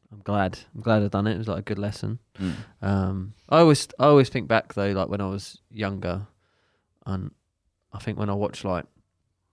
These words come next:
Speaker 1: the Premier League and, you know, the players walk out before the game,
Speaker 2: Mm.
Speaker 1: and I'm like, when there was a crowd anyway, and, like, everyone's going mad, and I always think,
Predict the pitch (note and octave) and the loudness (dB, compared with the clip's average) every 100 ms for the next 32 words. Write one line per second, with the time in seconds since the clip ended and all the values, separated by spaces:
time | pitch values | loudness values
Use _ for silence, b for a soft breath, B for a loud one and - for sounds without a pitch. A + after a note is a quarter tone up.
0 | _ G#2 - A2+ G2+ G2 G2 F#2+ F#2 G2 | _ -12 -4 -2 0 0 -2 -2 -4 -4
1 | G#2+ G#2 G#2 A#2+ F#2+ F#2 G2+ F#2+ F#2+ F2 | -2 -2 2 4 4 2 0 0 -2 -4
2 | - F#2 F2 - E2+ B1+ G#2+ _ _ - | -8 -8 -6 -4 -4 -6 -12 _ _ -8
3 | F2 D#2 D#2+ E2 D2+ - _ _ _ _ | -6 -4 -4 -2 -2 -6 _ _ _ _
4 | _ _ C3+ D#3+ C#3 A#2+ A2 - A2+ F#2 | _ _ 4 8 8 6 4 4 4 2
5 | G2+ G2 F#2 F2+ - F#2+ F#2+ - - G2+ | 0 -2 -4 -6 -6 -8 -6 -6 -4 -4
6 | G2 G2 F#2+ G2+ F2+ E2 F2 - F#2+ F#2+ | -2 -2 -2 -2 -2 -4 -8 -6 -4 -2
7 | G2 - F2+ | -4 -6 -10